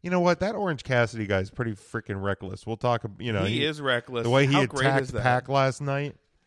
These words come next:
Speaker 1: just unbelievable.
Speaker 2: There he is.
Speaker 1: Ridiculous.
Speaker 2: Look at that thumbs up there from
Speaker 1: I
Speaker 2: Orange
Speaker 1: love it. It's
Speaker 2: Cassidy.
Speaker 1: so good. Um,
Speaker 2: Luchasaurus was there.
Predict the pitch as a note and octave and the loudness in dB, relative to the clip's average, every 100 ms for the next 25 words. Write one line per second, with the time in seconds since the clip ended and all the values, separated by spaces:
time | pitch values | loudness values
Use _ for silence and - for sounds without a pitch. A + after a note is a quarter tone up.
0 | _ _ - A#2+ - C#3+ C#3 A#2+ A2+ A#2 | _ _ -12 -12 -2 2 2 2 2 2
1 | G2 F2+ A#2+ A#2 C#3 D3 E3 C#3+ - - | 0 -4 -6 -6 -4 -2 0 -2 -6 -10
2 | A#2 G#2+ F#2+ C3 - F#2 E2 D#3+ C#3+ - | -4 -2 2 2 2 -4 -2 -2 -4 -4
3 | C3+ C3 B2+ A#2+ _ - B2+ A#2 - B2 | -6 -4 -6 -6 _ -12 -10 -8 -4 -2
4 | A#2+ F2+ F2+ A#2+ A2+ B2 A#2+ G2 F#2 G2 | -2 -4 -2 -2 -2 -4 -6 -6 -6 -8
5 | G2 _ - - - - B2+ B2 A2+ G#2+ | -8 _ -20 -20 -20 -4 2 4 4 2
6 | G2+ C#3+ E3 C#3+ D3+ C3+ D3 - D#3+ D3 | 0 -4 -4 -4 0 0 0 -4 -8 -6
7 | D#3+ E3 | -6 -8